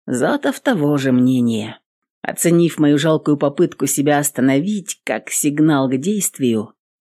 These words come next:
опускает голову и склоняет ко мне лицо. Даже понимая, что это всё усложнит, я позволяю его губам коснуться моих. Марк соединяет и разъединяет их. Не давит, не упорствует, просто вовлекает меня в эту медленную игру,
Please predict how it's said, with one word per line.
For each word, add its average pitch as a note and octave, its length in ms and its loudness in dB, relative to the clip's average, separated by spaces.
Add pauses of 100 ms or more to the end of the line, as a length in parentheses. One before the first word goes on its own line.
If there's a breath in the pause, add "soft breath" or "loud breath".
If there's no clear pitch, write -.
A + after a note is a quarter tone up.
(120)
опускает F3+ 760 -2
голову F3+ 460 2
и F#3 40 4
склоняет D3+ 600 0
ко C3+ 140 -2
мне B2+ 180 2
лицо. A2+ 540 -4 (560)
Даже G3+ 460 -4
понимая, G3+ 520 0
что F#3+ 220 -4
это E3 220 -2
всё G3 260 -2
усложнит, F3 680 0
я - 180 -6
позволяю E3 680 0
его C#3 240 0
губам C#3+ 420 0
коснуться D3 540 -2
моих. C3+ 440 0 (380)
Марк A3 420 -4
соединяет E3 880 2
и D3 100 2
разъединяет D3 840 0
их. - 320 -8 (440)
Не C4+ 200 0
давит, F#3 460 0
не C#3+ 120 6
упорствует, C#3 800 -2
просто E3+ 420 -4
вовлекает D#3+ 560 -2
меня C#3 240 4
в C3+ 80 -2
эту C#3 260 0
медленную C3+ 640 4
игру, C3+ 380 0